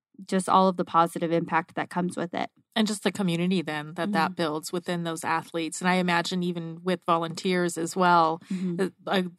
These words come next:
Speaker 2: organization like this where you are having these events and things, just ways for even volunteers to meet, meet some new people who
Speaker 1: Mm-hmm.
Speaker 2: also have kind of that same mentality of, of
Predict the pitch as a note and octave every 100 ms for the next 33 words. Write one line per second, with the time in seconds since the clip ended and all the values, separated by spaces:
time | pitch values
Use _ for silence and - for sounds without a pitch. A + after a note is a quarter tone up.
0 | - G3+ F#3+ F3+ E3+ E3+ - F#3+ E3 E3
1 | - F3+ F3+ F#3 E3+ E3 E3+ E3 D#3 -
2 | E3+ F3+ E3+ E3+ E3 F3 E3+ E3+ E3+ F#3+
3 | F3 F3 F3 - F#3+ E3+ - F#3+ F#3 F#3
4 | F3+ E3 E3 F#3 F3+ E3+ F3 E3+ D#3+ -
5 | F3+ F3 - F3 E3 F3+ E3+ - - _
6 | _ _ _ G#3 - G#3 F3 D#3+ - F3
7 | F3 D#3+ D#3+ E3+ D3+ E3+ F3+ D#3 D#3+ F3
8 | F#3+ E3+ D3 C#3+ - - F3 E3 D#3 F3
9 | - - _ F3+ F3 - E3+ D#3+ D#3+ D#3+
10 | D#3 D3+ - - F3 D3+